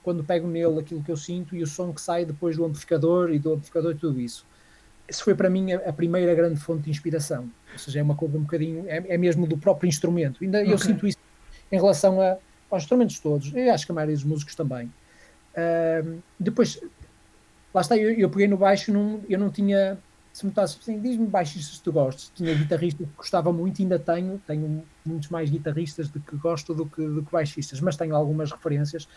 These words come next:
Speaker 1: O Paul Simon dos, dos, dos Clash é
Speaker 2: Uhum.
Speaker 1: uma das grandes referências. Eu acho que ele tem, pá, tem groove, tem uma atitude punk, tem... é, tem a, a, o rock, tem ali um bocadinho de tudo que eu gosto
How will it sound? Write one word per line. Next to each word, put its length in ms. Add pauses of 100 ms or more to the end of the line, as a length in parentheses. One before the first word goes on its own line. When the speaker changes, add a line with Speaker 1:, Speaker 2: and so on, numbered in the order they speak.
(360)
Speaker 1:
O 400
Paul 160
Simon 360 (120)
dos, 320
dos, 420
dos 200
Clash 500 (360)
é 220
Speaker 2:
Uhum. 80
Speaker 1:
uma 100
das 120 (280)
grandes 200
referências. 560
Eu 80
acho 160
que 80
ele 200 (460)
tem, 480
pá, 80
tem 160
groove, 380
tem 180
uma 120
atitude 380
punk, 440
tem... 440 (440)
é, 680 (280)
tem 220
a, 60
a, 240 (240)
o 160
rock, 520
tem 240
ali 180
um 100
bocadinho 400
de 140
tudo 400
que 100
eu 80
gosto 400